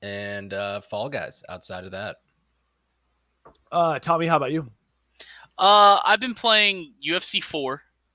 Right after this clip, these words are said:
Speaker 2: Yeah, I saw
Speaker 3: 'Cause
Speaker 2: that.
Speaker 3: that just came out on Friday. Super fun.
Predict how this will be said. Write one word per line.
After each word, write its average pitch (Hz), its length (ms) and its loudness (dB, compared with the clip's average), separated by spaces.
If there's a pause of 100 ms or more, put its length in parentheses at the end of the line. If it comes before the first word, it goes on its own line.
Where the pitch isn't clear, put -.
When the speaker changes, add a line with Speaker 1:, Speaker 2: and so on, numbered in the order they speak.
(300)
Speaker 2:
Yeah, 240 180 2
I 233 60 2
saw - 160 2
Speaker 3:
'Cause 233 220 6
Speaker 2:
that. 120 80 -4
Speaker 3:
that 160 160 2
just - 160 -4
came 160 160 -2
out 139 100 4
on 123 100 2
Friday. 104 520 -2 (1400)
Super 190 840 0
fun. 107 380 -2